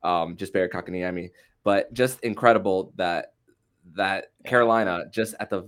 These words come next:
Speaker 1: final minute, we're, we're, I was thinking about a few quiet teams, Carolina, the New York Islanders, Vegas Golden Knights,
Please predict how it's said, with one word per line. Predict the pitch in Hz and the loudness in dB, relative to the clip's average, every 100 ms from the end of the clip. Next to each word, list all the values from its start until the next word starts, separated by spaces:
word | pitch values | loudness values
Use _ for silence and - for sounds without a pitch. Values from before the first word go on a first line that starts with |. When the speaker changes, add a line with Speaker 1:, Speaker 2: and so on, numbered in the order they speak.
| - | 0
Speaker 1:
final | 120 123 117 | 2 4 2
minute, | 110 92 | 0 -2
we're, | 107 117 - | 0 0 2
we're, | 143 151 | -2 0
I | - | 4
was | 147 156 | 4 4
thinking | 185 170 | 0 2
about | 156 135 113 | 4 2 2
a | |
few | - 135 | -2 -2
quiet | 131 117 - | 2 2 0
teams, | 120 98 92 - _ _ _ | -6 -6 -8 -16 _ _ _
Carolina, | 143 135 120 101 90 _ - - _ _ - - | 4 4 4 0 -4 _ -20 -20 _ _ -18 -2
the | 117 | 2
New | 135 | 4
York | 139 127 | 4 4
Islanders, | 123 117 101 87 85 - _ _ _ _ _ _ - | 4 2 0 -6 -10 -14 _ _ _ _ _ _ -12
Vegas | 123 123 135 143 | 2 4 4 0
Golden | - 131 127 107 | 0 -2 0 0
Knights, | 113 107 - - - | 0 -2 -6 -14 -16